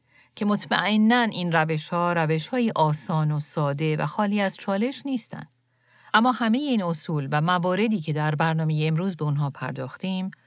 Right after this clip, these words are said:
مواردی هستند که مثل لنگری که یک کشتی رو به بندرگاه محکم وصل نگه می‌داره،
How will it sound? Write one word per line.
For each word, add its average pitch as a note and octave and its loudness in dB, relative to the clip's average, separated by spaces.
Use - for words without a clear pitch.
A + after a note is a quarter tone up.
مواردی F3 2
هستند E3 -2
که F#3+ -4
مثل G3 2
لنگری F3 2
که D#3+ -6
یک F3+ -2
کشتی F3+ -2
رو E3 2
به D3 2
بندرگاه D#3+ 2
محکم F#3+ -2
وصل G3 -2
نگه D#3+ 0
می‌داره، D3 -2